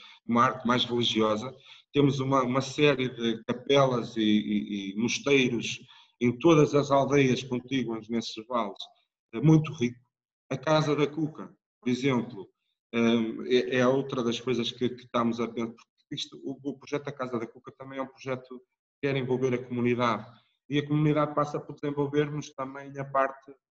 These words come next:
do que é que, do, do lugar, ou seja, a Casa da Cuca é uma casa da, de um agricultor e que tem, que tem a exploração agrícola, como todos os agricultores tinham, a, a um quilómetro, a dois quilómetros da casa, ou seja,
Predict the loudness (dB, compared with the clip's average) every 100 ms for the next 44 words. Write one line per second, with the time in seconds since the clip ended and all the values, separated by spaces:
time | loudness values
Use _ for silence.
0 | -20 -4 0 0 -2 -8 -8 -6 -2 0
1 | 0 -2 -2 2 2 2 0 -6 -12 -14
2 | -20 _ _ _ -6 -4 -4 -4 -8 -16
3 | -14 -12 -10 -12 -14 -14 -10 -8 -10 _
4 | -4 -2 -2 -6 -8 -14 _ -2 -2 -6
5 | _ _ _ _ -8 -8 -10 _ -8 -8
6 | -12 -12 _ _ 0 0 -2 -6 -4 -2
7 | -2 -4 -4 -4 -2 -4 -4 -8 -6 -6
8 | -4 -4 -2 -2 -2 -6 -8 -8 -8 -10
9 | -10 -10 -14 _ _ _ 0 0 -2 -4
10 | -2 0 0 0 2 4 2 -2 -4 -2
11 | -4 -2 -2 -2 -6 -6 -2 -4 -4 -14
12 | -18